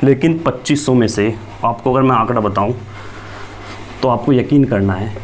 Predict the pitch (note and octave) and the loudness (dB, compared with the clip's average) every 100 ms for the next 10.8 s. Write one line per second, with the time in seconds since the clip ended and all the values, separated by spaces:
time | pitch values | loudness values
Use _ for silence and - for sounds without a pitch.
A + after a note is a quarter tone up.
0 | - C#3 C#3 - - - - G#2+ C3 B2 | -4 -4 -4 -8 -14 -8 -2 0 0 0
1 | B2+ B2+ B2 A#2 G#2+ - A2 G2+ F#2+ F#2 | 2 0 0 -2 -2 0 0 0 0 -4
2 | F#2 G2 - - - - - - - - | -8 -8 -12 -14 -16 -16 -16 -16 -16 -16
3 | - - - - - G#2 A#2+ G#2+ G#2+ - | -16 -16 -16 -12 -4 2 4 2 0 -4
4 | - G#2 A#2 C#3 - C3 C3 A#2+ A#2+ - | -4 0 2 0 0 2 2 2 -2 -4
5 | - - - A#2 A#2 G#2 A2 A#2 A#2 A2+ | -16 -14 -4 0 2 2 2 2 2 2
6 | A2 G#2 G2 A#2+ - - - - - - | 2 2 2 0 -2 -10 -10 -10 -8 -4
7 | C3+ - A2+ B2 B2+ - G#2+ G#2 - A2 | -2 0 0 0 -2 -2 0 -2 0 0
8 | G#2+ B2 - - G2 G#2+ - A2 G#2+ G#2 | 0 0 -4 -2 0 0 0 0 2 2
9 | G2 F#2 F2+ F2+ - - - A2 A2+ - | 2 0 -2 -8 -12 -16 -6 -4 -2 -2
10 | C3 B2+ A#2+ A2+ G2+ - A#2+ G#2+ | 0 2 2 2 0 0 2 2